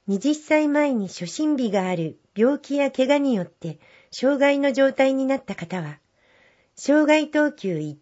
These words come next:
級または二級に該当すれば、二十歳から、障害認定日が二十歳以後の場合には、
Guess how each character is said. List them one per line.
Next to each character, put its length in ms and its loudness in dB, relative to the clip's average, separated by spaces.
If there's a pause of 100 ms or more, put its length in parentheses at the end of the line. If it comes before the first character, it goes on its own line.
級 320 -4 (260)
ま 140 -4
た 140 0
は 140 0
二 220 -4
級 200 -2
に 180 -2
該 220 2
当 200 0
す 100 -10
れ 140 0
ば、 180 -8 (480)
二 140 0
十 140 0
歳 340 -4
か 160 -12
ら、 180 -12 (440)
障 280 2
害 180 4
認 280 -2
定 220 -2
日 120 -2
が 140 -4
二 160 -6
十 160 -4
歳 380 0
以 40 -4
後 120 2
の 120 -2
場 120 -4
合 120 -2
に 160 -6
は、 200 -10